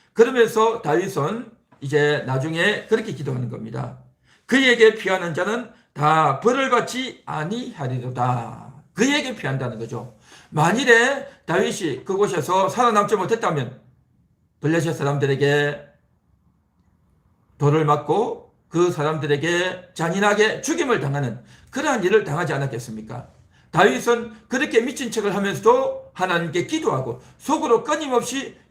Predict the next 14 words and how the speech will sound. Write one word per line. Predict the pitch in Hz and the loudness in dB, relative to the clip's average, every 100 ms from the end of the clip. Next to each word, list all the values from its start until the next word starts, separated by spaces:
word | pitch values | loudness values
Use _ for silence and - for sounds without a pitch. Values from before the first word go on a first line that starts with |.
| - | -4
기도했던 | 294 277 160 135 107 | -2 0 -2 -4 -8
겁니다. | - 120 120 - - _ _ _ _ - | -10 -12 -12 -14 -18 _ _ _ _ 2
여호와께 | 175 294 311 - 247 | 6 6 4 2 -2
피한다는 | - 175 165 156 147 | -2 -4 -2 -4 -4
말이 | 131 123 | -4 -6
뭡니까? | 117 127 139 175 233 - - _ _ _ _ - | -6 -6 -4 -4 -6 -10 -20 _ _ _ _ 4
여호와께 | 196 269 262 233 | 6 8 4 2
피한다는 | 202 208 196 175 | -4 -4 -4 -4
것이 | 165 156 160 | -4 -6 -4
어디 | - 151 | -4 -4
성전으로 | - 180 202 220 190 | -4 -2 0 2 2
달려가고 | 196 196 190 196 165 - - - | 2 2 2 2 0 -2 -8 -8
성막으로 | 170 190 220 220 202 | -2 2 4 4 4
달려가서 | 214 269 220 202 202 262 269 - | 2 4 4 2 4 4 2 -2